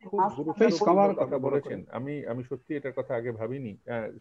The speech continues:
Speaker 1: চিকিৎসকদের ক্ষেত্রে আমি বলবো, বরং, আহ, double, আহ, mask, আহ, প্রত্যেক পেশেন্টের ক্ষেত্রে, আহ, এমনি এন নাইনটি ফাইভ এর ওপর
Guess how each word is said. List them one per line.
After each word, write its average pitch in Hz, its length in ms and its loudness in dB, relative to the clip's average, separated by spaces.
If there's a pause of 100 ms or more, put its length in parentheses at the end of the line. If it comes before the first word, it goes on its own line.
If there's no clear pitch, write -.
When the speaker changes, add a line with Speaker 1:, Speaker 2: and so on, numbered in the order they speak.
Speaker 1:
চিকিৎসকদের 165 580 -6
ক্ষেত্রে - 400 -10
আমি 156 120 -6
বলবো, 143 320 -4
বরং, 139 320 -4 (460)
আহ, 120 160 -4
double, 135 520 0 (100)
আহ, 120 400 -2
mask, 131 420 -6 (260)
আহ, 107 540 -6
প্রত্যেক 151 360 -4
পেশেন্টের 160 460 -6
ক্ষেত্রে, 156 500 -6 (440)
আহ, 127 460 0
এমনি 160 260 -2
এন 139 240 -6
নাইনটি 156 320 -4
ফাইভ 160 260 -2
এর 156 80 0
ওপর 156 180 -4